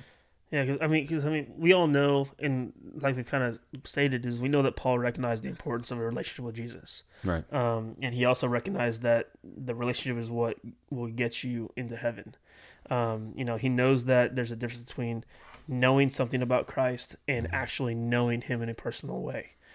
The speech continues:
Speaker 1: Um, uh, I have it right here. Three, Philippians three, nine through ten says,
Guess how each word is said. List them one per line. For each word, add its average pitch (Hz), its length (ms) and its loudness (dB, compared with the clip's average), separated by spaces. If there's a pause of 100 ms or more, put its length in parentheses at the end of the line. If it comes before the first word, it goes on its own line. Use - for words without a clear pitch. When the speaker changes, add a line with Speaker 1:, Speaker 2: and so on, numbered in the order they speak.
(280)
Speaker 1:
Um, 113 460 -2 (500)
uh, 120 100 -4 (140)
I 110 60 -6
have 123 180 2
it - 160 -4
right 120 160 2
here. 135 160 4
Three, 131 420 2 (460)
Philippians 127 360 -2
three, 135 200 0
nine 120 180 0
through 117 140 -10
ten 123 240 -4
says, 120 440 0